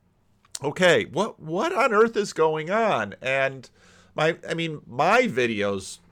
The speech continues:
don't really get that. I know whenever I say this, some of the other channels say, "But your videos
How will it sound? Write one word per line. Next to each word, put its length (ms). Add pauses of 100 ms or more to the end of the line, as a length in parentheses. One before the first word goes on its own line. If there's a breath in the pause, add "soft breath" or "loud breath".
(180)
don't 260
really 380
get 240
that. 220
I 100
know 120
whenever 320
I 120
say 340
this, 540
some 220
of 60
the 120
other 180
channels 360
say, 120
"But 160
your 200
videos 420